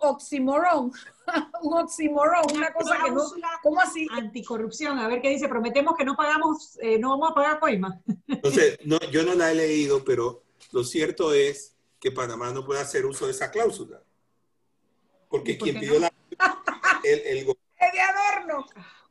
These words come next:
Speaker 1: Es de adorno.
Speaker 2: Tú sabes que ahora que lo dices, yo recuerdo esa cláusula que se la metieron a la línea dos del metro de Panamá y al, eh,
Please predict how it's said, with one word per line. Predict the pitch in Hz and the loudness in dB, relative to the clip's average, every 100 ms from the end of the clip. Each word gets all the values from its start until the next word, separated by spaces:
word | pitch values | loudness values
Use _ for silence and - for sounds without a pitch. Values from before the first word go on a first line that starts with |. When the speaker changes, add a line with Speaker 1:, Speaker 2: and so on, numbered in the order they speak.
| _ _ - - - | _ _ -18 -16 -10
Speaker 1:
Es | 302 339 | 0 4
de | 349 | 6
adorno. | 349 359 349 294 269 285 - - - - - | 6 6 6 2 -2 -4 -6 -12 -6 -6 -2
Speaker 2:
Tú | 339 | 0
sabes | 339 349 349 | 2 2 2
que | 285 | 2
ahora | 330 339 | 2 2
que | |
lo | 262 240 | 2 2
dices, | 311 311 302 - | 2 2 0 2
yo | 294 | 2
recuerdo | 302 311 - 339 302 262 | 2 0 -2 0 2 2
esa | 254 269 | 0 -2
cláusula | 277 269 277 294 262 254 | 2 2 2 -2 -2 -2
que | 240 | -2
se | 233 | -2
la | 208 | 0
metieron | 202 240 254 277 | -2 -4 -2 0
a | 254 | 0
la | 202 | 0
línea | 240 269 269 | 0 0 0
dos | 226 302 | 2 0
del | 320 294 | 0 -4
metro | 294 294 302 | -4 -2 2
de | 285 | 2
Panamá | 262 208 208 254 311 - | 2 -2 0 -2 -2 -8
y | 240 262 269 | -6 -4 -2
al, | 247 254 262 277 277 | 2 4 2 0 -4
eh, | 254 220 | 0 2